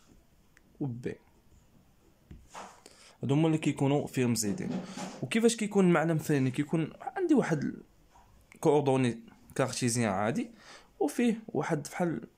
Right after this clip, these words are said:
كونكافيتي هكا. هادي، هادي باش كنميزو، آه، معلم فريني من المعالم الاخر. واخا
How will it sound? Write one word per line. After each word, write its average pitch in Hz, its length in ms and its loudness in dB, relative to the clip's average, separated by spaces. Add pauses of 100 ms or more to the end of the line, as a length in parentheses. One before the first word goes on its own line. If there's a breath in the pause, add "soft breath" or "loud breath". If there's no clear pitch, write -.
(300)
كونكافيتي 127 720 0
هكا. 104 420 -4 (1080 loud breath)
هادي، 135 280 2
هادي 139 380 0
باش - 260 -4
كنميزو، 135 560 2 (260)
آه، 120 240 0
معلم 117 380 4
فريني 123 420 -2
من 135 140 0
المعالم 104 440 0
الاخر. - 280 -10 (1400 loud breath)
واخا 156 400 0